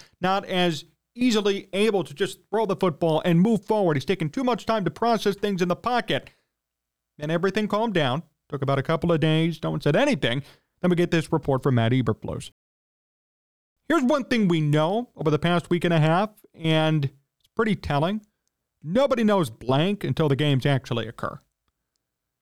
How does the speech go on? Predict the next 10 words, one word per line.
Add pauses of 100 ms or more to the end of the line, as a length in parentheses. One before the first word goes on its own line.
(640)
We're
getting
conflicting
reports
from
reporters
and
head
coaches,
and